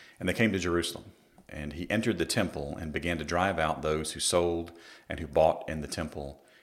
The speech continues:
and he overturned the tables of the money changers and the seats of those who sold pigeons. And he would not allow anyone to carry anything through the temple.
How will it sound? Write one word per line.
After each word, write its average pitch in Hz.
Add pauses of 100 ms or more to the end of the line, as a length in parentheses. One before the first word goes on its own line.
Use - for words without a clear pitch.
(120)
and 85
he -
overturned 98
the 80
tables 76
of 65
the 76
money 82
changers 69
and 76
the 71
seats -
of 69
those 78
who 73
sold 71
pigeons. 67 (600)
And 101
he -
would 92
not 101
allow 92
anyone 80
to 71
carry 87
anything 76
through 82
the 80
temple. -